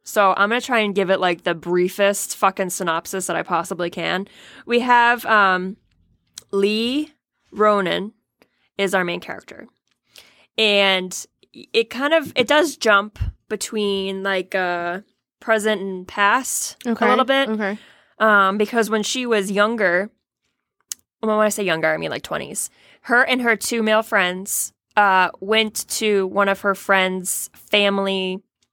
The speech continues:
Speaker 1: kind of secluded area where they practice a very different set of beliefs,
Speaker 2: Mm-hmm.
Speaker 1: and no one is usually allowed in there unless they're blood related, right?
Speaker 2: Okay.
Speaker 1: So it's a little taboo that, like, some outsiders are coming in, but because she is his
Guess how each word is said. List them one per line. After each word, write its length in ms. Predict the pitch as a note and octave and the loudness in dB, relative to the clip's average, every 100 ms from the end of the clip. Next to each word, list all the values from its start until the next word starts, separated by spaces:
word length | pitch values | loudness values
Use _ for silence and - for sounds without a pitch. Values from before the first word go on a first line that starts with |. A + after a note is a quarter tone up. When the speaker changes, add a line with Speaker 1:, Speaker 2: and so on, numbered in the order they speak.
| - | -10
Speaker 1:
kind 160 | G#3 G3+ | -4 -4
of 80 | |
secluded 840 | - G3+ - G3+ G3+ G3+ G#3+ G3+ - _ _ _ _ _ | -4 -8 -8 -4 -2 0 -2 -4 -12 _ _ _ _ _
area 580 | A3 G#3+ A3 A3 G#3+ G#3+ | 2 2 4 4 4 2
where 440 | G3+ G3 F#3 F3+ - | 2 4 4 2 -2
they 560 | F#3 G3 F#3 F3+ F3+ - _ | 0 2 2 0 -2 -6 _
practice 580 | - G3+ F#3+ - G3 G3 | 0 2 2 0 -4 -2
a 60 | F#3+ | 0
very 220 | F#3 F#3 | 0 0
different 580 | F#3 G3 - G3 F#3 F#3 - | 0 -2 0 0 0 -4 -8
set 180 | - F#3+ | 0 0
of 100 | F3 | 0
beliefs, 640 | F#3 F#3 G#3 - - - | 0 0 -2 -6 -6 -6
Speaker 2:
Mm-hmm. 420 | A#3 A3 A3 G#3 A3 | -4 -4 -4 -2 0
Speaker 1:
and 200 | G3 G3 | 2 4
no 140 | G3 | 2
one 140 | G3+ G#3 | 4 2
is 140 | G3+ | 2
usually 260 | G#3 F#3+ G3+ | -2 0 2
allowed 260 | F#3 F3+ | 4 2
in 160 | F3+ F#3+ | 0 0
there 180 | G3+ G3 | 2 2
unless 300 | G3 F3 F3 | 0 -2 -2
they're 140 | F#3 | -4
blood 220 | E3+ E3 D#3 | 0 -2 -2
related, 500 | D#3 C#3+ G#2+ - - | -6 -8 -12 -16 -4
right? 360 | A3 E3+ G#3 G#3+ | 0 2 2 -2
Speaker 2:
Okay. 100 | - - - | -8 -20 -16
Speaker 1:
So 120 | - G#3+ | -2 0
it's 100 | A3 | 2
a 20 | |
little 140 | A#3+ | 2
taboo 500 | C#4 D4 C4+ B3+ B3 | 2 2 4 2 2
that, 200 | A#3 A3 | 2 2
like, 180 | G#3 G#3 | 2 2
some 140 | - G3 | 0 0
outsiders 500 | G3+ G#3 G3+ F#3+ G3 | 0 0 0 0 -2
are 40 | |
coming 280 | - F#3 F#3 | -4 -2 0
in, 200 | F3 E3+ | -2 -2
but 180 | F3 - | -4 -4
because 400 | F#3+ G3+ F#3+ F#3+ | -4 0 0 -2
she 280 | - F#3 | -4 -4
is 220 | F3+ F3 - | -4 -4 -10
his 640 | - F#3 F3 E3+ - | -6 -2 -2 -4 -6